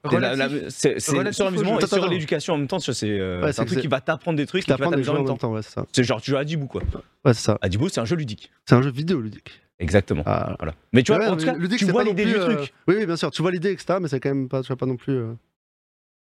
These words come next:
Speaker 1: Et il y en a
Speaker 3: apprendre à
Speaker 1: qui vont être en
Speaker 3: s'amuser,
Speaker 1: mode,
Speaker 3: c'est ça.
Speaker 1: euh, vraiment,
Speaker 3: Enfin,
Speaker 1: le
Speaker 3: tu vois,
Speaker 1: mot,
Speaker 3: ça.
Speaker 1: je ne sais pas, tu vois, ils étaient vraiment, le mot, je ne sais pas ce que ça veut dire.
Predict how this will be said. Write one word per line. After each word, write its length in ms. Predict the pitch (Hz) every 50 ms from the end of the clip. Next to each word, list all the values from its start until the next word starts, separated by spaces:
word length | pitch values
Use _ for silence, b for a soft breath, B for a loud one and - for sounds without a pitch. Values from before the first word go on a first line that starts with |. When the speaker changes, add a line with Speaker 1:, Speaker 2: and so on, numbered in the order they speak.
| _ _ 107 95 -
Speaker 1:
Et 60 | 113
il 20 | 127
y 40 |
en 40 | 127
a 20 | 131
Speaker 3:
apprendre 180 | 156 196 185
à 40 | -
Speaker 1:
qui 80 | 151 139
vont 120 | 139 143
être 120 | 131 110 110
en 60 | -
Speaker 3:
s'amuser, 80 | 147 170
Speaker 1:
mode, 120 | 202 - 107
Speaker 3:
c'est 60 | 139
ça. 40 | 127 110
Speaker 1:
euh, 40 |
vraiment, 240 | 104 110 123 143 180
Speaker 3:
Enfin, 80 | 196 160
Speaker 1:
le 60 | 143
Speaker 3:
tu 60 | 139 151
vois, 100 | 175 202
Speaker 1:
mot, 100 | 208 196
Speaker 3:
ça. 100 | 117 113 - - - _ -
Speaker 1:
je 160 | 117 107 135
ne 100 | 131 131
sais 160 | 117 - 127
pas, 160 | - - -
tu 160 | 120 - - 160
vois, 80 | 185
ils 180 | 143 107 - 123
étaient 220 | 113 104 110 113
vraiment, 320 | - - - - 151 185 -
le 120 | 131 135
mot, 120 | 131 180
je 80 | 214 131
ne 60 | 113
sais 100 | - -
pas 60 | -
ce 60 | 95 -
que 60 | -
ça 60 | 139
veut 80 | 147 156
dire. 160 | 120 117